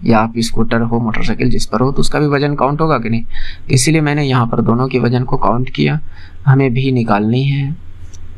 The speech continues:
और गतिज ऊर्जा हमें दिया है छिहत्तर पॉइंट आठ किलो जूल,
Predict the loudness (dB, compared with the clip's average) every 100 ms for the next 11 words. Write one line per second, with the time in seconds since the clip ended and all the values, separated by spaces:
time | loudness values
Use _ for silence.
0 | -2 0 2 0 0 -2 0 0 0 0
1 | 0 0 0 0 -2 -4 -8 -18 -18 -16
2 | -14 -2 0 0 -4 -6 -2 -2 -2 -2
3 | 0 0 -2 -8 -12 -18 -16 -16 -16 -18
4 | -18 -16 -14 -12 -12 -10 -12 -4 -2 -2
5 | -6 -4 -2 0 0 -2 -8 -20 -18 -8
6 | -4 -2 -2 -4 -6